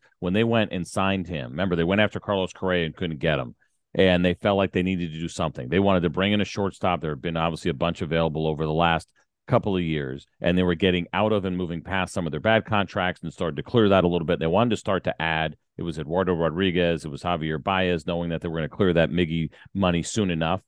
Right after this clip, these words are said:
And Baez was supposed to be the guy. And if you only watch what he did in New York with the Mets, you might see, hey, this is an exciting player. He's bringing the best out of everybody. There's a lot of talk about the whole Lindor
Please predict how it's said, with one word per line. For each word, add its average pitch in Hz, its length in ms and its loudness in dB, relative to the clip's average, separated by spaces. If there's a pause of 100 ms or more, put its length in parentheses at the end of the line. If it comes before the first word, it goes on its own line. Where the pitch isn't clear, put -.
(100)
And 87 200 -2
Baez 95 340 2
was 85 120 -10
supposed 85 360 -8
to 85 80 -4
be 85 380 2 (200)
the 90 100 0
guy. 131 280 6
And 90 240 0
if 110 180 -6
you 120 160 0
only 127 300 2
watch 110 340 2
what 95 140 -6
he 92 100 -4
did 92 180 2
in 90 120 -2
New 85 60 -2
York 90 260 -2
with 90 100 -8
the - 80 -8
Mets, 117 300 -2
you 90 80 -2
might 85 240 -4
see, 95 160 0
hey, 95 160 0 (180)
this 101 180 -4
is 90 140 -6
an 85 100 -4
exciting 76 400 0
player. 107 320 4
He's 82 120 -6
bringing 82 260 -4
the 73 60 -4
best 82 260 -2
out 73 120 -2
of 78 80 -2
everybody. 101 480 4
There's - 320 -14
a - 20 -2
lot 76 80 -2
of 73 80 -8
talk - 260 -4
about 78 220 -2
the 82 80 -6
whole 80 240 -4
Lindor 104 480 4